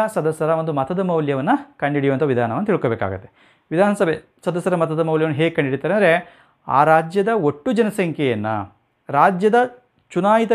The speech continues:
ವಿಧಾನಸಭೆ ಸದಸ್ಯರ ಸಂಖ್ಯೆಯಿಂದ ಭಾಗಿಸಿದಾಗ ಬರುವಂಥ ಭಾಗಲಬ್ಧವನ್ನ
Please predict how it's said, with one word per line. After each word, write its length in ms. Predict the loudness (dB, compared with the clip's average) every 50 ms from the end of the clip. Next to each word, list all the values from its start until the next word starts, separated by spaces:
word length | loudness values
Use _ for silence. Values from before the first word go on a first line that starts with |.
| 2 2
ವಿಧಾನಸಭೆ 480 | 2 2 2 0 -2 -2 -2 -2 -2
ಸದಸ್ಯರ 340 | -2 -2 -2 -2 -2 -2 -2
ಸಂಖ್ಯೆಯಿಂದ 480 | -2 -2 -4 -4 -4 -2 -2 0 0 0
ಭಾಗಿಸಿದಾಗ 600 | 2 2 2 2 0 -2 -4 -2 -2 0 2 2 2 2 2 0 -6 -18 _ _ _ _ -2
ಬರುವಂಥ 360 | 0 2 2 2 2 0 -2
ಭಾಗಲಬ್ಧವನ್ನ 960 | -2 0 2 4 4 6 4 4 2 2 0 0 0 -2 -2 -2 -2 -2